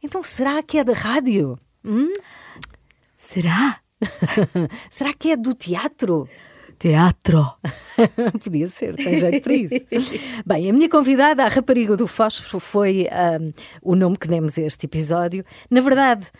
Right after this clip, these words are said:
Speaker 1: é mais uma mulher. Já foi uma rapariga, agora é uma rapariga transformada em mulher, quarenta e cinco anos, com uma luz e uma chama que não se apaga.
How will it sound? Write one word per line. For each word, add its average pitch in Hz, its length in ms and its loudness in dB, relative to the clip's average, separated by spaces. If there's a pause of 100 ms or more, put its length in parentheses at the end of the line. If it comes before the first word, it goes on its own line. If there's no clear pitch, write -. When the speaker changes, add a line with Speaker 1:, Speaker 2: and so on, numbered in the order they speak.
(440)
Speaker 1:
é 233 120 0
mais 262 520 2
uma 320 200 6
mulher. 185 460 4 (380)
Já - 160 -14
foi 170 140 -6
uma 151 100 -2
rapariga, 180 640 -6 (320)
agora 170 220 -4
é - 20 0
uma 170 140 2
rapariga 170 420 -2
transformada 175 640 -4
em 165 40 0
mulher, 170 340 0
quarenta 190 360 0
e 226 60 -2
cinco 202 300 0
anos, 226 640 -4 (560)
com 240 160 4
uma 233 160 6
luz 202 280 0
e 185 60 -2
uma 185 140 -2
chama 190 260 -4
que 185 100 -16
não 196 80 -8
se 180 140 -8
apaga. 170 400 -12